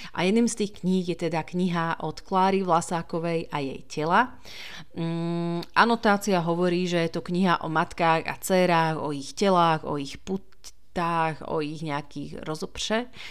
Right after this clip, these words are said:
o ich nejakých rozbrojoch a ich strachoch. Mm, máme tu zhruba nejakú šesťdesiatročnú pani Máriu, e,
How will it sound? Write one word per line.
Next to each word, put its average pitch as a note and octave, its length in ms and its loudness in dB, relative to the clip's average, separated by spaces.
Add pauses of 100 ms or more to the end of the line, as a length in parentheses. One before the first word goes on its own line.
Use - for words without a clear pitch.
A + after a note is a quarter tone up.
o - 80 -6
ich E3+ 100 -2
nejakých E3 380 -2
rozbrojoch G3+ 800 6
a E3 160 0
ich - 240 -6
strachoch. D3 580 -2 (640)
Mm, E3 400 -4 (240)
máme F#3+ 320 2
tu A3+ 440 2 (1000)
zhruba G3 320 2
nejakú G#3 240 0
šesťdesiatročnú F#3+ 960 0
pani F3 400 2
Máriu, F3 520 0
e, A#3 40 -12